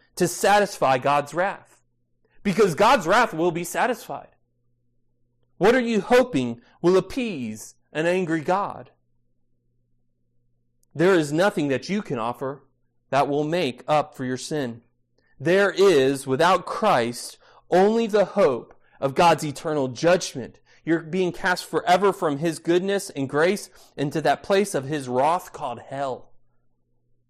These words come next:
But if you yet draw breath, you can be saved. You can be forgiven. Jesus Christ went to the cross for his people's sin. He died and offered a ho-, perfect, holy sacrifice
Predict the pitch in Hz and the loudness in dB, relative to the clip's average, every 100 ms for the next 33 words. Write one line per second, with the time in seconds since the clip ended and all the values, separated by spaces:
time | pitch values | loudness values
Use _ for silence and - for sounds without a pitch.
0 | _ _ - 151 156 165 156 175 170 151 | _ _ -2 -2 0 -4 -2 0 0 0
1 | 139 127 131 185 156 - - - - 302 | 0 0 -2 -2 -2 -6 -12 -16 -20 -20
2 | - _ - 151 143 185 170 175 180 - | -20 _ -12 -12 -6 -6 -4 -6 -10 -6
3 | 175 208 175 _ _ _ _ _ _ 165 | -6 -6 -12 _ _ _ _ _ _ -4
4 | 180 196 185 180 175 156 202 170 120 - | 0 2 0 0 0 2 2 2 -4 -12
5 | _ _ _ _ 190 208 202 - 202 185 | _ _ _ _ 0 2 0 -2 0 0
6 | 190 175 185 202 175 - 180 190 - 175 | 0 -4 -4 -4 -6 -2 0 0 -2 -4
7 | 170 180 - 196 - 185 - 202 156 - | -2 -4 -8 -8 -2 -2 -2 -4 -4 -8
8 | - 196 170 131 170 196 202 196 - 170 | -8 -4 -2 2 4 6 6 4 0 -2
9 | 165 180 214 214 208 202 - - 139 151 | 0 2 2 2 0 0 -8 -4 -2 -2
10 | - - - - 226 233 262 247 - _ | -6 -16 -18 -2 2 2 0 -8 -10 _
11 | _ - 226 240 233 220 - _ - - | _ 2 4 4 2 -6 -12 _ -18 -8
12 | 247 247 196 - 120 113 113 - | -4 -4 -4 -2 -4 -4 -8 -16